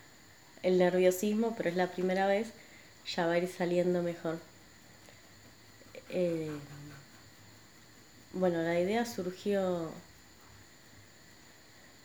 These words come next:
de gente que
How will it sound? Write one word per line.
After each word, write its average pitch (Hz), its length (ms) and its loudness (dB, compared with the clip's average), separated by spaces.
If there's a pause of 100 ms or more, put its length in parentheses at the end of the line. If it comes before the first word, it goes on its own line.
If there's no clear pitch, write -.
(680)
de 170 680 2 (640)
gente 190 340 0
que 175 240 4